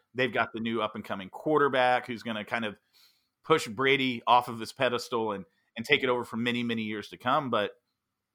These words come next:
Brady wasn't letting that kind of negativity get into his pl-, uh, his teammates' heads.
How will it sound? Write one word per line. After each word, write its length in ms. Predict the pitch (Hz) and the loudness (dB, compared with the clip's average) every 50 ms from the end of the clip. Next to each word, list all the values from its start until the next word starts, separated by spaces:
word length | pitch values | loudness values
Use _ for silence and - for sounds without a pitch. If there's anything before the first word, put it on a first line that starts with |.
| _ _ _ _ - | _ _ _ _ -6
Brady 300 | 104 101 135 156 190 220 | 0 4 6 6 6 6
wasn't 300 | 196 175 139 160 127 113 | 4 2 2 0 0 0
letting 320 | 135 131 135 131 127 117 | 0 0 0 0 -2 0
that 320 | 110 123 120 123 - - - | 4 4 4 4 4 0 -8
kind 320 | - 127 120 120 117 113 | -6 -4 -2 -2 -2 -2
of 200 | 110 101 95 - _ _ _ _ _ _ - | -2 -4 -4 -6 _ _ _ _ _ _ -6
negativity 920 | 120 127 127 131 123 123 - - - 135 127 127 120 110 104 101 95 _ _ _ _ _ _ _ _ 113 101 | 0 2 2 4 4 2 0 0 0 0 0 0 -2 -4 -4 -6 -8 _ _ _ _ _ _ _ _ -6 -2
get 160 | 143 147 135 | 0 2 2
into 280 | 131 131 120 120 123 107 | 0 0 -2 -4 -4 -4
his 120 | 98 - | -4 -6
pl-, 220 | - - 135 131 - | -6 -6 -6 -2 0
uh, 360 | 113 110 101 101 92 80 73 - - | 2 2 2 2 0 -4 -8 -10 -8
his 160 | 113 120 - | -8 -8 -6
teammates' 400 | - - 147 131 113 92 78 - | -4 -4 -4 -2 -2 -4 -4 -6
heads. 340 | - - - _ - - | -10 -12 -12 _ -20 -20